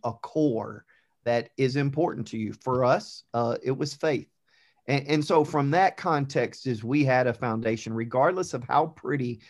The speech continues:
a house may look. If its foundation is bad, eventually that thing will crumble.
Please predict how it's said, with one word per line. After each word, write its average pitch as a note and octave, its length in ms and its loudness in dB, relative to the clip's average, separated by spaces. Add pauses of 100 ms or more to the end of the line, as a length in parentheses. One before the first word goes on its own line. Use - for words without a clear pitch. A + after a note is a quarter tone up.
(220)
a B2 160 2
house B2 440 2
may C#3+ 220 0
look. B2 420 -4 (500)
If G#2+ 180 -4
its D3 180 -2
foundation D#3 800 0
is A#2 160 -2
bad, A2 520 2 (300)
eventually C3 720 0
that A#2+ 260 0
thing A#2 320 -4
will A#2+ 220 0
crumble. G#2+ 540 -6